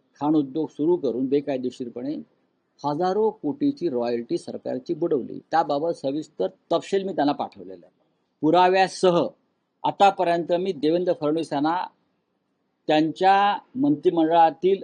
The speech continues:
आणि त्यांना समर्थन देणारे मंत्री आमदारांची एकवीस प्रकरणं भ्रष्टाचाराची पाठवलेली आहेत. पूर्ण पन्नास झाली का मी पत्रकार परिषद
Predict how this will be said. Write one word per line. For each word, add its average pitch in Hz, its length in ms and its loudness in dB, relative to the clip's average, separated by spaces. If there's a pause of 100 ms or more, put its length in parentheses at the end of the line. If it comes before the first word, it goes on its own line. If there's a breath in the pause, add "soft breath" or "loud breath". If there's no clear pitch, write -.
(100)
आणि 151 180 -2
त्यांना 165 300 2
समर्थन 170 580 -2
देणारे 156 340 0
मंत्री 143 360 0
आमदारांची 147 720 0 (100)
एकवीस 202 420 -2
प्रकरणं 175 400 -2
भ्रष्टाचाराची 151 640 -2
पाठवलेली 113 460 -6
आहेत. 92 80 -14 (1400)
पूर्ण 214 220 6
पन्नास 202 420 4
झाली 175 320 2 (480)
का 190 100 4
मी 220 100 -2
पत्रकार 143 400 -2
परिषद 110 360 -8